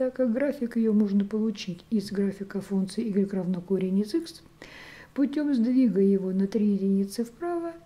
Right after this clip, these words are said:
и на одну единицу вверх. Эта функция возрастает во всей области ее определения,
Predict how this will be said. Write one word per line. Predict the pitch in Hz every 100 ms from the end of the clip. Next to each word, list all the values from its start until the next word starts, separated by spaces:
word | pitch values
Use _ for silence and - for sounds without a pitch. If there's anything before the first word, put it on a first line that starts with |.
| -
и | 330
на | 311 240
одну | 202 214
единицу | 277 240 208 214 233 233
вверх. | 202 165 - - - _ _ - -
Эта | - 226 196
функция | - 185 170 196
возрастает | 233 233 202 190 - 175 185 220
во | 240 240
всей | - 311
области | 302 269 277 277 262
ее | 254 247
определения, | 247 220 240 226 220 220